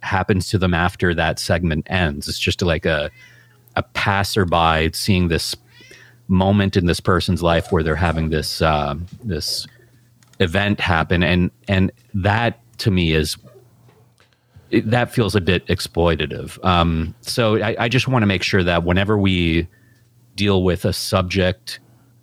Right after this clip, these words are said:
or a person that feels like, you know, this could be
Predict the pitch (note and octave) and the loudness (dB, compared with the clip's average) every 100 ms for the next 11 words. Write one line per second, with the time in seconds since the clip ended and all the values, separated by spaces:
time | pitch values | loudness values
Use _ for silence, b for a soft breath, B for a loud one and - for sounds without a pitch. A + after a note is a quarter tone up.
0 | _ _ _ _ _ A2 F#2+ - - G#2+ | _ _ _ _ _ 0 2 0 0 0
1 | G2 - G#2 G2+ G#2 A2 G2+ E2+ E2 - | 0 0 2 2 2 0 0 0 0 -2
2 | - G#2 F#2+ F2 F2+ G2 F2 D#2+ E2 G2+ | -2 2 4 4 2 2 0 0 -2 -2
3 | F2 D#2+ D#2+ - - E2 D#2+ E2+ E2 E2 | 0 0 -2 -2 0 -2 0 0 2 2